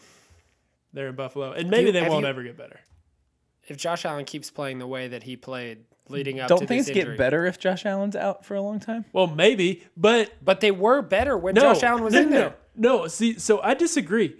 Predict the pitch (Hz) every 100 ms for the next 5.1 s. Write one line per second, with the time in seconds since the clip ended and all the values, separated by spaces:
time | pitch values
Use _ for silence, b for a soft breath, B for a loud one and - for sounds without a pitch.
0 | _ 170 196 208 - 180 151 220 269 202
1 | 214 233 - 156 180 208 185 156 180 190
2 | 190 165 143 151 175 185 - - 165 165
3 | 175 180 165 156 - - 175 190 180 165
4 | 165 156 - 147 156 151 147 143 139 139
5 | 135